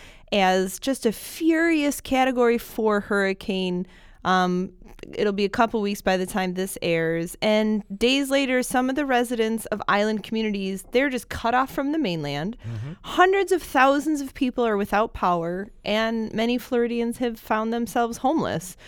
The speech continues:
Speaker 1: So Hurricane Ian is the deadliest storm in the state since nineteen thirty-five,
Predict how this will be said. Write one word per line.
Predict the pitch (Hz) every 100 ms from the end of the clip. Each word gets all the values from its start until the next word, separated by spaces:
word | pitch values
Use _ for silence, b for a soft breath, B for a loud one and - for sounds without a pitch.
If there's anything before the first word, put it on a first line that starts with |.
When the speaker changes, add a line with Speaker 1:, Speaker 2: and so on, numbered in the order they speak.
| B B B
Speaker 1:
So | - 262 254
Hurricane | 233 330 381 392 370
Ian | 254 254 247 - - -
is | 233 226 220 214 202 - - 202
the | 208 208
deadliest | 196 226 247 285 294 -
storm | - 226 208 208
in | - 214
the | 226
state | 226 - 165 196 -
since | - 190 185
nineteen | 190 208 196 247 233
thirty-five, | - - 214 226 262 - 165 98 98 214 -